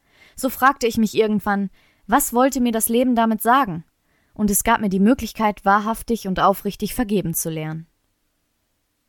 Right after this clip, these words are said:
I C D zehn Klassifizierung.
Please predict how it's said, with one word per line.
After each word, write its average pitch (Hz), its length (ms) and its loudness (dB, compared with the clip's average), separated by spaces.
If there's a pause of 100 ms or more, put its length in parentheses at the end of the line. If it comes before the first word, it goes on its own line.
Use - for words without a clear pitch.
(960)
I 285 140 2
C 269 200 0
D 233 140 2
zehn 202 320 0
Klassifizierung. 165 1000 -8